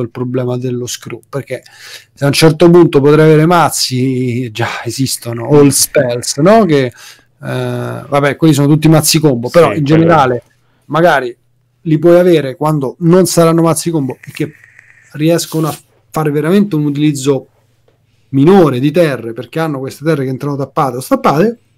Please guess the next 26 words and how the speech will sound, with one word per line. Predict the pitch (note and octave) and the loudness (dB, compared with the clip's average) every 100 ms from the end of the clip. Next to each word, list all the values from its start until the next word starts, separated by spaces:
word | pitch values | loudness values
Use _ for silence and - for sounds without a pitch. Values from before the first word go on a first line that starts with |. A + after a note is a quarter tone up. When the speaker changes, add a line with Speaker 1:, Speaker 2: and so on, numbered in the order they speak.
| _ _ _ _ _ _ _ _ _ _ - - - | _ _ _ _ _ _ _ _ _ _ -12 -8 2
Speaker 1:
potrebbe | A3+ D#3 D3+ | 4 4 4
essere | B2+ G#2+ - D3 | 0 -2 -2 -2
interessante, | A#2+ A2 G2+ - - G2+ D#3+ | -2 -8 -10 -14 -16 -10 -8
potrebbe | D3 A#2+ G2+ | -8 -8 -14
essere | G#2 - E2+ | -14 -14 -16
interessante. | - - - - - _ - | -16 -18 -18 -18 -20 _ -10
Speaker 2:
Quindi | D#3 D#3+ D3 D3 D3 | -6 -4 -2 -4 -2
l'unico | E3 F#3 E3+ D#3+ | -2 -2 -4 -4
predict | D3 C#3 D3 D#3 - D3+ | -4 -6 -6 -14 -6 -6
che | B2+ C3 | -4 -6
mi | B2 | -6
viene | C3 B2+ | -6 -4
da | B2+ | -4
fare | A#2+ C3+ C3 | -4 -4 -4
per | B2 A2+ | -6 -12
Strixhaven | - B2 A#2+ - C3+ C3 B2+ A#2+ | -10 -12 -10 -6 -4 -2 -6 -8
è | - A#2 | -10 -10
che | - A2+ | -10 -14
ci | - | -10
saranno | - A#2 A#2+ A#2 | -6 -4 -6 -8
ancora | A2 - A2+ A2 | -10 -6 -4 -4
le | A2 | -6
bifronte | G2+ G2 - G2+ G2 | -8 -14 -16 -16 -16
modali | G#2 G2+ - - F#2+ _ _ _ _ _ _ - | -16 -16 -18 -18 -20 _ _ _ _ _ _ -14
a | G#2+ | -12
manette. | G2 A2+ - _ | -14 -18 -20 _